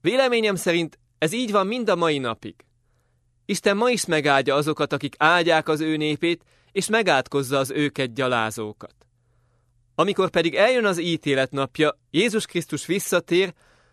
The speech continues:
ahogy arról a Máté huszonötben olvashatunk, és összegyűjti a népeket az ítéletre, és akkor az Izraellel szembeni viselkedésük alapján ítéli majd meg őket.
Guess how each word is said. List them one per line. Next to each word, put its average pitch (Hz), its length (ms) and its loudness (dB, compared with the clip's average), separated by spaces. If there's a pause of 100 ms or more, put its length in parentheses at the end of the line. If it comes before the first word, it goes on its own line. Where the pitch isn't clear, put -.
(140)
ahogy 185 220 2
arról 180 240 4
a 156 60 4
Máté 151 360 0
huszonötben 165 600 0
olvashatunk, 147 720 0 (420)
és 170 140 -2
összegyűjti 151 640 0
a 139 60 2
népeket 143 500 -2
az 127 160 -6
ítéletre, 160 720 0 (220)
és - 140 -4
akkor 190 320 2
az - 160 0
Izraellel 214 500 2
szembeni 175 440 0
viselkedésük 135 840 -2
alapján 131 460 0
ítéli 135 440 -2
majd 127 240 0
meg 120 200 -4
őket. 104 360 -8